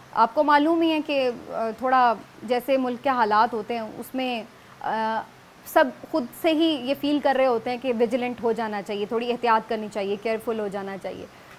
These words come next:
तो ये kind of एक पूरा माहौल ही बन जाता है कि जिसमें आप ये महसूस कर रहे होते हैं कि कोई खौफ है कि कोई, अ, आपको, आपके लिए कोई बंदिश आ जाएगी, या कोई आपके लिए मसला ना बन जाए, कोई नौकरी पे ना बात आ जाए।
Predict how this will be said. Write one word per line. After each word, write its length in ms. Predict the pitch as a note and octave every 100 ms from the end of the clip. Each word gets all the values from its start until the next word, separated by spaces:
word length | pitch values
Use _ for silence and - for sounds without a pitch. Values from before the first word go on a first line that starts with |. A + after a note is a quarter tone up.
| -
तो 80 | F4+
ये 320 | F4 G4+ G#4+
kind 340 | D#4 D4+ E4 F#4+
of 100 | G4
एक 140 | G4
पूरा 220 | - E4
माहौल 360 | E4+ C#4+ A#3+ D4
ही 60 | C#4
बन 200 | A#3+ G#3+
जाता 300 | G3+ F3+ G#3
है 120 | A#3 - -
कि 80 | D4
जिसमें 280 | C4 C#4 D4+
आप 160 | D4+ C4+
ये 80 |
महसूस 400 | D4+ C#4 C#4 C4
कर 160 | - C4
रहे 100 | C4
होते 160 | B3 C4
हैं 120 | C4
कि 80 | B3+
कोई 180 | C4+
खौफ 420 | B3+ B3 B3+ B3 B3
है 200 | A#3+ A#3
कि 100 | A#3+
कोई, 280 | B3 A#3+ A3 -
अ, 280 | - A3+ A3+ G#3+ A3 A#3 A#3 -
आपको, 420 | A3+ A3 - A#3
आपके 300 | - A3+ A3+
लिए 120 | A#3+ A#3+
कोई 120 | B3
बंदिश 360 | A3+ A3+ B3
आ 120 | A#3 G#3+
जाएगी, 420 | A3 G#3 G3 G#3+
या 160 | G#3+
कोई 300 | G#3+ A3+ A3+
आपके 300 | A3+ G#3 -
लिए 140 | G#3+ G#3+
मसला 300 | A3 - A3+
ना 100 | A3
बन 200 | G#3 G3+
जाए, 260 | G3 F#3+ F3+ - - -
कोई 100 | B3+
नौकरी 320 | A#3+ A#3 B3
पे 100 | A#3
ना 140 | A#3+ A3+
बात 300 | G#3 G#3+ G#3+
आ 120 | G3
जाए। 320 | F#3 G3 F#3